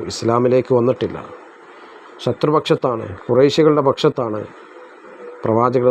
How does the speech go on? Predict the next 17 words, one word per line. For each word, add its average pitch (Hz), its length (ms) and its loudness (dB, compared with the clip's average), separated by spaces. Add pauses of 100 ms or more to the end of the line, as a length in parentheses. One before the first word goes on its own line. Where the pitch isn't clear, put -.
(100)
സല്ലല്ലാഹു 123 380 4
അലൈഹി 120 140 -2
വസല്ലമ 120 300 2
തങ്ങളുടെയും 113 500 2 (120)
സഹാബാക്കളുടെയും 110 880 0 (800)
ഏ-, 107 180 -2 (280)
അവരോട് 123 380 2 (200)
ഏറ്റവും 143 600 -2 (400)
വിദ്വേഷം 139 560 2
പ്രകടിപ്പിക്കുന്ന, 120 680 0 (180)
വൈര്യം 127 380 2
പ്രകടിപ്പിക്കുന്ന 107 680 -2 (1120)
ആളായിരുന്നു. 107 560 -2 (1900)
സെയ്ദ് 117 240 2
റളിയല്ലാഹു 147 480 2
തആല 135 260 -6
അൻഹുവിനെ 123 320 -6